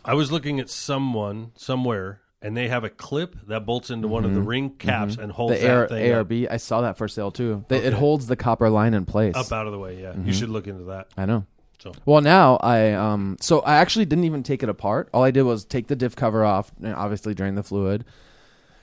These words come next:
Speaker 2: and that's when I saw that the line was all mangled, sucked into the actual housing of the locker and, like, underneath, right? So I pulled it out and I cut it just to, like, get the,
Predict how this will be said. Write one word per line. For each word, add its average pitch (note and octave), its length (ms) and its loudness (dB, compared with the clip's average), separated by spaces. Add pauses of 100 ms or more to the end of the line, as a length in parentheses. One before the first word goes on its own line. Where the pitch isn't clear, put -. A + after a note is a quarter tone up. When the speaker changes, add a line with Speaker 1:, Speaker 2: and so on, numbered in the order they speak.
(140)
Speaker 2:
and C3 140 -2
that's C3 160 0
when C#3 100 0
I C3 60 0
saw B2+ 280 6
that B2 160 4
the A2+ 100 2
line B2 300 4
was A2 120 0
all B2 180 4
mangled, C#3 540 2
sucked - 360 -4
into C3 200 -2
the B2 80 0
actual A2+ 300 -2
housing B2 360 -2
of B2+ 80 0
the B2+ 80 2
locker A2 360 4
and, A#2 100 4
like, A2 160 -2
underneath, A#2 560 -2
right? A2 240 0
So C3 100 0
I A2 100 2
pulled C3+ 340 0
it D3 60 4
out A#2 280 2 (720)
and B2+ 120 0
I A2 80 -4
cut C3+ 300 -2
it G#2+ 240 -2 (140)
just A#2+ 240 -4
to, B2+ 100 0
like, F2+ 300 -2
get A2+ 200 0
the, F2+ 160 -6